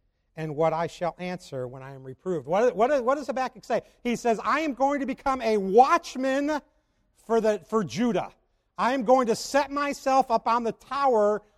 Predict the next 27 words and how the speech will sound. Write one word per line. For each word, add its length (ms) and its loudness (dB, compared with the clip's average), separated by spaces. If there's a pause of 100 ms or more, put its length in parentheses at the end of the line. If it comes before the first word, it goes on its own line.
like 220 2
a 80 4
watchman 840 0
would 180 2
do." 340 2 (680)
Now, 320 2 (580)
we 160 2
have 160 4
to 100 -6
understand 1200 0 (460)
that 180 6
in 160 0
Bible 400 2
times, 600 -6 (180)
the 100 6
watchman 720 2
was 340 2
cru-, 400 0 (300)
crucial 760 -4 (220)
to 80 0
the 120 -2
security 600 -2
of 120 -2
the 80 -10
city. 480 -2 (800)
His 300 4
job 680 0